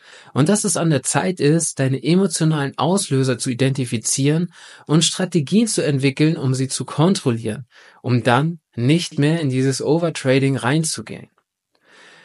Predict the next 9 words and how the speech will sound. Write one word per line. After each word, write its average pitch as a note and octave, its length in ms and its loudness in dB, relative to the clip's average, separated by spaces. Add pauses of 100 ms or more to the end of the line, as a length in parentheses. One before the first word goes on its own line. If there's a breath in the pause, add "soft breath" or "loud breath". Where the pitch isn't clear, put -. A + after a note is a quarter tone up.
(180 soft breath)
Diese G3 260 4
Technik B2+ 680 -2
des A#2+ 240 -2
Reframing C#3 640 0
erfordert C#3 720 -2
definitiv C#3 720 0
Übung F3+ 440 2
und C3+ 220 -4
Bewusstsein. B2 840 -6